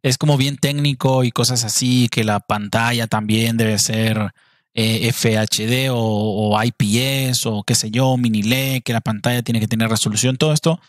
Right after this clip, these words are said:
está bien y toda la cosa, pero, eh, realmente, ¿cuál es la computadora correcta para el diseñador? Yo encontré varias opciones que están por ahí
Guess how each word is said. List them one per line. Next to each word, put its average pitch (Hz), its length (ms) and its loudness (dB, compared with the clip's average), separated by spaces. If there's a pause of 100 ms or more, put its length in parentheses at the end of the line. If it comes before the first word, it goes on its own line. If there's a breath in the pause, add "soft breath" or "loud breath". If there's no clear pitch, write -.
(340 loud breath)
está - 220 0
bien 165 240 2
y 139 80 0
toda 131 160 2
la 120 100 0
cosa, 165 260 0
pero, 127 320 0 (600)
eh, 117 240 2 (280)
realmente, 175 800 2 (240)
¿cuál 170 360 2
es 165 100 4
la 147 80 4
computadora 131 540 2
correcta 127 380 0
para 131 120 2
el 113 60 -2
diseñador? 110 640 0 (580)
Yo 135 140 2
encontré 240 640 0 (160)
varias 151 720 2
opciones 139 500 0
que - 100 -6
están 120 240 0
por 139 160 2
ahí 120 300 -2